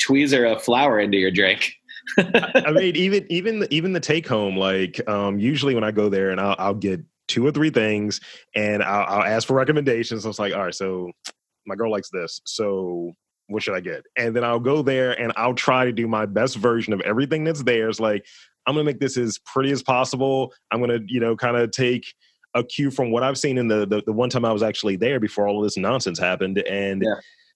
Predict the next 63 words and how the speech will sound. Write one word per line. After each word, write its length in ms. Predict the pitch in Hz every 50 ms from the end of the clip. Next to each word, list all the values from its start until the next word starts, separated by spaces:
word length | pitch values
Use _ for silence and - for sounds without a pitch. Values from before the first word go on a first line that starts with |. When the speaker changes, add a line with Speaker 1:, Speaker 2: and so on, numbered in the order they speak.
| _ _ _ _ 120
Speaker 2:
I 60 | 113
was 100 | 120 -
just 160 | 131 117 -
like, 460 | 131 120 117 113 107 - - - - - _ _ _ 113
"All 100 | 113 107
right, 240 | 104 101 101 98 85 -
we're 200 | 80 98 120 123
gonna 160 | 120 123 117 113
enjoy 340 | 110 104 101 110 107 107 107
this." 260 | 107 104 104 98 - - -
And 200 | 107 104 104 107
it's 180 | 107 - - - _ -
just 280 | - 113 107 - - 101
been 100 | 107 101
a 60 | 98
part 280 | 87 - - 101 101 101
of 120 | 95 80 95
our 100 | 92 87
weekends. 560 | 82 82 78 - 55 50 - - - - - _
It, 160 | - 87 85 -
and 120 | 90 92 92
Speaker 1:
Yeah. 100 | 131 156
Speaker 2:
like, 120 | 147 - 160 -
you 100 | - 95 92
know, 120 | 87 87
Dutch 220 | 90 101 95 -
Courage 200 | - 107 98 95
has 80 | - 87
been 100 | - 90
a 40 | 85 -
part 180 | 98 92 92
of 80 | 87 85
our 80 | 85
weekends 480 | 82 87 85 78 - 85 85 80 80 78
and 320 | - - 85 82 82 80
definitely, 720 | 80 87 82 - 90 85 82 80 80 82 80 80 78 78 78 71
um, 440 | - 76 78 78 76 76 76 76 - _ _ _ - - _ _ -
I, 100 | 92 80
I'm 320 | 78 101 113 113 101 82
happy 320 | 76 - 98 95 87 87 80
to 80 | 80
say 180 | - - 90 78
that. 200 | 65 53 50 - - - _
I, 240 | 82 82 82 85 82
I 120 | 76 85 87
dig 220 | 82 82 92 92
Speaker 1:
Yeah. 80 | 95 92
Speaker 2:
it. 60 | 87 82
You 100 | 90 90
know, 60 | 87 87
you 100 | 87 87
guys 220 | 87 82 82 -
are 40 | 85
definitely 460 | 82 85 - - 90 82 80 85 85
a 60 | 82 78 - _ _
part 140 | - 92 90
of 60 | 90
the 40 | 85
community, 420 | - 85 87 92 92 87 87 82
a 60 | 80 78
part 220 | - - 95 90
of 80 | 85 80
our 380 | 85 92 92 87 82 80 -